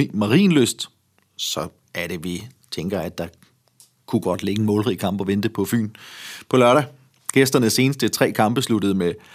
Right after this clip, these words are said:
sejr på fire to, samt nederlag på to fire og nul tre. Syv af deres seneste ni opgør med hinanden havde mindst tre kasser. De seneste seks ligakampe mellem de her to i Middelfart havde mindst tre kasser.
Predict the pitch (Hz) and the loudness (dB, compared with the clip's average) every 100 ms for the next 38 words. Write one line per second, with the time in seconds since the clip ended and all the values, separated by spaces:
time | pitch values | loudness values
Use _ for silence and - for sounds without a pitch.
0 | - - 143 143 131 101 - 127 - 180 | -10 0 2 4 2 -2 0 2 4 2
1 | - _ - 120 107 117 139 127 90 98 | 2 _ 0 0 2 4 4 4 0 0
2 | - 131 - 113 117 - 107 101 107 - | 0 -2 -2 -4 -4 -4 0 0 0 0
3 | 123 - _ _ _ _ _ - - - | -2 -6 _ _ _ _ _ -10 -4 2
4 | 254 254 - _ - 85 82 85 - 131 | 2 2 -4 _ -10 -6 -6 -4 0 0
5 | 139 120 117 147 143 110 - 98 101 - | 0 0 0 0 0 0 0 -2 -2 -10
6 | _ - - - _ - 101 110 113 117 | _ -20 -20 -20 _ -6 0 0 0 -4
7 | 117 _ _ _ _ _ _ - 107 95 | -10 _ _ _ _ _ _ -2 0 2
8 | 85 - - 139 - - 135 - 120 110 | 0 -2 0 0 -2 -2 -2 0 0 0
9 | 143 123 - 113 110 131 127 113 - 143 | -2 -10 -8 -2 0 0 0 0 2 2
10 | - - - 104 110 - - 90 92 113 | 0 -4 -4 -4 -2 -4 -2 0 2 2
11 | 104 98 110 101 - 104 - _ - - | 2 0 0 0 0 -4 -6 _ -20 -20
12 | - - - 120 139 208 190 127 - - | -20 -8 2 6 6 6 4 0 -2 -6
13 | _ - 107 113 135 - - - 98 - | _ 0 2 4 2 0 -4 -2 -2 -2
14 | 98 117 | -4 -4